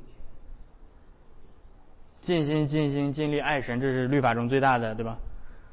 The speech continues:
所以你要，你要爱上帝，对吧？那怎么爱？怎么，怎么，怎么，怎么，怎么？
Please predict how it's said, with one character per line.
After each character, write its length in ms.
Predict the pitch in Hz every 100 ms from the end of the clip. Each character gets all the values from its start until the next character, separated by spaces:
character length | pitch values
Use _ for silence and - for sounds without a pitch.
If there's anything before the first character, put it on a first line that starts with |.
| - - -
所 120 | 135
以 60 | 139
你 80 | 123
要， 240 | 117 123
你 80 | 123
要 60 | 127
爱 200 | 170 135
上 200 | 143 127
帝， 80 |
对 100 | 120
吧？ 100 | 113 120
那 220 | 185 233 190 - -
怎 100 | -
么 80 | 220
爱？ 240 | 160 - - - - - - - - - - - - - - -
怎 120 | -
么， 80 | 127 - - - - - - - - - - -
怎 120 | 131
么， 140 | 127
怎 140 | - 127
么， 160 | 143 -
怎 140 | - 135
么， 80 | 131
怎 80 |
么？ 80 | 123